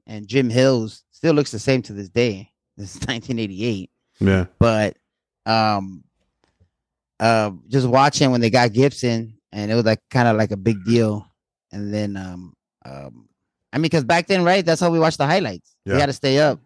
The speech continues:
Speaker 2: Yeah, you
Speaker 1: And
Speaker 2: gotta stay
Speaker 1: Mayhem
Speaker 2: up.
Speaker 1: was the man, right?
Speaker 2: <laughs> Yeah.
Speaker 1: You're gonna watch, and it was, like, only, like, two little highlights, but I was like, "The best thing ever," you know?
Speaker 2: Or watch it in the morning the next day. In the
Speaker 1: Or
Speaker 2: news
Speaker 1: watching
Speaker 2: or
Speaker 1: them, or you, you, or you had to wake up at what, five thirty or whatever,
Speaker 2: five thirty,
Speaker 1: six A M
Speaker 2: seven, six,
Speaker 1: to watch
Speaker 2: seven.
Speaker 1: the
Speaker 2: Yep.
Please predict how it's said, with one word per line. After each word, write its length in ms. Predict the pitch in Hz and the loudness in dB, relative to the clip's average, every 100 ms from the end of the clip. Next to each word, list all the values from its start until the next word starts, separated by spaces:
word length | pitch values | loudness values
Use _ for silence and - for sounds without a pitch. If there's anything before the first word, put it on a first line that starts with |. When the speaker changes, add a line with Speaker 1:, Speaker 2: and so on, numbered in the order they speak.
| _ | _
Speaker 2:
Yeah, 60 | 104 | -2
you 60 | |
Speaker 1:
And 60 | 107 | 2
Speaker 2:
gotta 260 | 113 117 110 | 4 4 2
stay 80 | 131 | 2
Speaker 1:
Mayhem 160 | 120 | 2
Speaker 2:
up. 40 | 131 | 2
Speaker 1:
was 80 | 123 | -4
the 80 | 120 | -4
man, 260 | 147 131 | -2 -2
right? 280 | - 139 170 _ | -2 -2 -4 _
Speaker 2:
<laughs> 100 | 131 _ _ _ _ _ _ | -10 _ _ _ _ _ _
Yeah. 260 | 101 101 104 | 2 2 2
Speaker 1:
You're 180 | 131 | 2
gonna 120 | 160 147 | 4 4
watch, 180 | 156 | 2
and 240 | 151 - 139 | 0 -2 0
it 40 | |
was, 120 | 160 | 0
like, 160 | 160 135 | 0 0
only, 240 | 156 165 | 0 0
like, 160 | 147 123 | -2 -4
two 160 | - 170 | -4 -2
little 220 | 170 127 | 0 0
highlights, 400 | 131 151 139 117 | -2 -2 -4 -8
but 100 | 113 | -12
I 60 | |
was 80 | 123 | -12
like, 160 | 117 113 | -12 -10
"The 80 | 117 | -6
best 300 | 104 131 - | 0 0 0
thing 160 | 131 127 | -2 -2
ever," 180 | 120 | -2
you 120 | 107 107 | -6 -10
know? 160 | 131 160 _ | -10 -12 _
Speaker 2:
Or 120 | 101 | 2
watch 240 | 104 110 110 | 4 4 4
it 20 | |
in 60 | 104 | 0
the 80 | |
morning 320 | 95 104 117 104 | 2 4 4 2
the 80 | |
next 180 | 101 98 | 0 0
day. 200 | 107 104 _ _ _ | -2 -2 _ _ _
In 100 | - | -6
the 40 | 95 95 | -2 2
Speaker 1:
Or 60 | 117 | 4
Speaker 2:
news 60 | |
Speaker 1:
watching 220 | 120 139 | 4 2
Speaker 2:
or 40 | 151 | 2
Speaker 1:
them, 140 | 131 | 0
or 100 | 127 | 2
you, 80 | 147 | 2
you, 180 | 147 151 | 4 2
or 200 | 143 156 | 4 4
you 120 | 160 | 4
had 140 | 160 160 | 4 4
to 80 | 156 | 4
wake 220 | 160 165 | 2 2
up 100 | 147 | 0
at 140 | 139 | 0
what, 200 | 143 117 _ | 0 -4 _
five 280 | 147 151 147 | -2 -2 -2
thirty 280 | 160 175 175 | -2 -2 -2
or 100 | 185 | -4
whatever, 260 | 185 196 - | -4 0 0
Speaker 2:
five 100 | 202 | 2
thirty, 260 | 104 104 | 2 4
Speaker 1:
six 140 | 104 101 | 2 2
A 20 | |
M 100 | 98 | 2
Speaker 2:
seven, 220 | 104 101 | 2 0
six, 240 | - 107 127 | 0 0 2
Speaker 1:
to 60 | |
watch 160 | 143 151 | 2 0
Speaker 2:
seven. 40 | - | -2
Speaker 1:
the 60 | |
Speaker 2:
Yep. 80 | 135 | 0